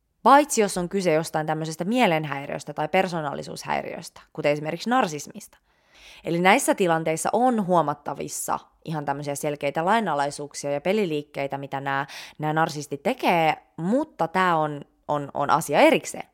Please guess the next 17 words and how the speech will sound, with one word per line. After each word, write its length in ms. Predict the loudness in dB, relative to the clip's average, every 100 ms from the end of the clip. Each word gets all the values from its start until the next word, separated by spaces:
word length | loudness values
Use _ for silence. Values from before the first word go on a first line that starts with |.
| _ _ _ _ _ -20 -20 _ -12
Ja, 240 | 4 8 8 6 -16 -8 0
ja 80 |
sit 220 | 2 2 2
toinen 380 | 2 4 4
on 120 | 2 2
se, 260 | 2 4
että 320 | 2 2 2
henkisissä 680 | 4 2 -4 -4 -4 -4 -6
piireissäkin 1300 | -4 -2 0 2 0 -2 -6 -6 -6 -8 -8 -8 -8 -8
on 480 | -4 -4 -4 -8 -10 -10
semmosia 460 | -6 -4 -4 -4 -6
trendejä. 920 | -6 -4 -2 -2 -4 -6 -8 -10 -10 -16 _ _ _ -20 -20 -20 -20 -20 -20 -18
Ja 240 | 4 6 6
mä 120 | 4 2
oon 100 | 2
huomannut, 420 | 2 2 2 2
että 500 | 0 0 4 4